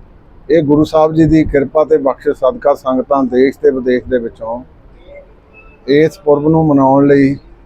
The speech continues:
ਵੱਡੇ ਪੱਧਰ ਤੇ ਸਮੂਹ ਗੁਰੂ ਨਾਨਕ ਨਾਮ ਲੇਵਾ ਮਾਈ ਭਾਈ ਸ਼ਿਰਕਤ ਕਰਦੇ ਆ। ਮੈਂ ਜਿੱਥੇ ਅੱਜ ਦੇ ਇਸ ਮੁਬਾਰਕ ਦਿਨ ਤੇ ਸਾਰੀ ਸੰਗਤ ਨੂੰ ਬਹੁਤ-ਬਹੁਤ ਵਧਾਈ ਦਿੰਦਾ, ਕਾਮਨਾ ਵੀ ਕਰਦਾ,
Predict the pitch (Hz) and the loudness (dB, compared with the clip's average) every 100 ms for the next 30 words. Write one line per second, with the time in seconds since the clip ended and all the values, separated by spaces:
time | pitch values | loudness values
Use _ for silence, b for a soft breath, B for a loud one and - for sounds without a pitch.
0 | - - - - - - - - 113 139 | -20 -20 -20 -20 -20 -20 -20 -20 -6 -2
1 | 139 165 143 147 151 156 151 143 - - | 2 0 2 -2 0 0 2 0 -4 -10
2 | 135 160 160 156 139 131 135 135 135 131 | -2 0 2 0 0 0 -2 0 0 2
3 | 135 131 139 135 123 127 131 120 120 - | 2 2 2 2 0 -2 -2 -2 -2 -2
4 | 120 - - 123 110 120 123 110 _ _ | -4 -2 -6 -2 -4 -2 -4 -4 _ _
5 | - _ _ _ _ _ _ _ _ - | -20 _ _ _ _ _ _ _ _ -20
6 | - 120 135 151 156 139 - 151 147 131 | -16 -4 0 0 0 -2 0 2 2 2
7 | 131 131 147 143 139 135 143 131 - 120 | -2 0 2 2 0 0 0 2 2 2
8 | 127 127 123 127 127 135 127 123 127 127 | 0 -4 -4 -2 -2 -2 -2 -2 -4 -6
9 | 127 123 123 131 123 135 135 131 120 120 | -6 -8 -4 -2 0 0 0 -4 -2 -2
10 | 123 107 104 127 196 - _ _ _ _ | -2 -2 -4 -4 -4 -8 _ _ _ _
11 | _ - - _ - - - 123 127 143 | _ -20 -20 _ -20 -20 -4 -2 0 0
12 | 156 156 156 135 120 127 | 0 0 0 0 -2 -2